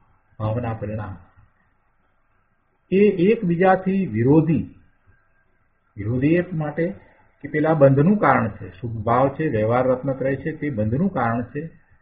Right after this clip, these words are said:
અને નિશ્ચય રત્નત્રય છે, તે મુક્તિનું કારણ છે. એટલે એ રીતે એકબીજાથી વિરોધી પણ સમ્યક દર્શન અને મિથ્યા દર્શનને સાથે રહેવામાં જેમ વિરોધ છે,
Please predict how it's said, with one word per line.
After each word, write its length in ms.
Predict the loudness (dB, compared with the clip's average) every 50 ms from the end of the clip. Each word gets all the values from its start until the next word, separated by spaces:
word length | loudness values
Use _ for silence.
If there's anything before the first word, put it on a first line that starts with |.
| _ _ _ _
અને 140 | -8 -6 -4
નિશ્ચય 380 | -4 -2 -4 -4 -4 -2 -2 0
રત્નત્રય 800 | 0 -2 -2 -2 -6 -6 -6 -10 -20 _ _ _ -8 -8 -8
છે, 160 | -6 -8 -10 -8
તે 240 | -6 -6 -6 -4
મુક્તિનું 460 | -4 -6 -8 -8 -8 -6 -4 -4 -4 -6
કારણ 300 | -6 -8 -6 -8 -10 -12
છે. 200 | -14 -16 -20 -20 -20 _ _ -20 _ _ _ _ _ _ -12 -12
એટલે 180 | -10 -10 -8
એ 240 | -6 0 0 2 2
રીતે 240 | 2 0 -2 0 0
એકબીજાથી 720 | 0 2 0 -2 -2 -2 -2 0 0 0 0 -2 -2 -4 -4
વિરોધી 520 | -2 0 0 0 2 0 0 -2 -4 -8 -18 _ _ _ _ _ _ _ _ _ _ _ _ _ _ _ _ _ _ 2
પણ 240 | 4 4 4 4 2 0 -4 -12 _ _ _ _ _ _ _ _ _ _ _ _ _ _ _ _ _ _ _ -4
સમ્યક 340 | -2 0 2 2 2 2
દર્શન 420 | 2 0 -2 -2 -2 -2 -2 -2 -2
અને 600 | -4 -4 -4 -2 0 0 0 -2 -4 -6 -10 -14 -12 -8 -6
મિથ્યા 440 | -4 -4 -6 -4 0 2 4 4
દર્શનને 2000 | 4 4 0 0 0 -2 -2 -2 0 -2 -2 -4 -8 -12 _ _ _ _ _ _ _ _ _ _ _ _ _ _ _ _ -4 0 2 2 2 2 0 -4 -8 -10
સાથે 480 | -8 -6 -6 -6 -4 2 4 6 6 8
રહેવામાં 840 | 10 10 10 10 10 6 4 2 0 0 0 -2 -4 -6 -8 -12 -18 _ _ _ -2 2
જેમ 200 | 4 4 4 4 2
વિરોધ 400 | 2 2 4 6 6 6 6 4
છે, 300 | 0 0 0 0 -2